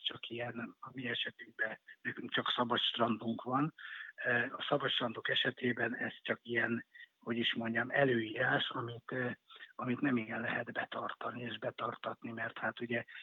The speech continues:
én honnan tudom kontrollálni azt, hogy mennyien jönnek be egy szabad strandra, mennyien hagyják el azt.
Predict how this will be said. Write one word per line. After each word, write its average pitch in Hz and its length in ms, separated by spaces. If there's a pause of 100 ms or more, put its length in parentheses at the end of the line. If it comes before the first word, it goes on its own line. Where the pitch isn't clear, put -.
én 127 200
honnan 123 520
tudom 113 360
kontrollálni 110 760
azt, - 180
hogy 113 160
mennyien 113 520
jönnek - 340
be - 80
egy 113 140
szabad 117 280
strandra, 120 460 (260)
mennyien 117 460
hagyják - 520
el - 120
azt. - 360